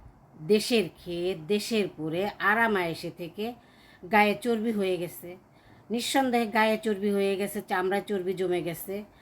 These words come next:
এখন সে, সে সবসময়ই, সবসময়ই সে দেশের বিপক্ষে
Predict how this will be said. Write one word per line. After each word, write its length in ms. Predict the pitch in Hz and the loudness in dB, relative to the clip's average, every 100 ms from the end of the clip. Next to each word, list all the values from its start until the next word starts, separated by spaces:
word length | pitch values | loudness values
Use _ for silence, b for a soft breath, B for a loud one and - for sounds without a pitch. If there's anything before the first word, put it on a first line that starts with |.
| B B - | B B -6
এখন 460 | 214 214 254 185 139 - b b b - | -6 0 2 2 -2 -12 b b b -14
সে, 540 | - 254 247 196 180 - b b b b | -6 0 2 2 0 -10 b b b b
সে 140 | - 302 | -4 -2
সবসময়ই, 720 | - 302 - 302 240 170 120 - _ _ _ - - _ _ | 2 0 2 0 2 2 -2 -14 _ _ _ -20 -20 _ _
সবসময়ই 840 | - 180 - 208 185 185 190 247 349 - - - | -12 -12 -8 0 2 4 4 2 -2 -6 -20 -20
সে 240 | - 214 | -4 -2
দেশের 360 | 220 185 185 175 | 0 -2 -2 -4
বিপক্ষে 680 | 151 180 214 - - 143 | -6 -6 -6 -8 -18 -18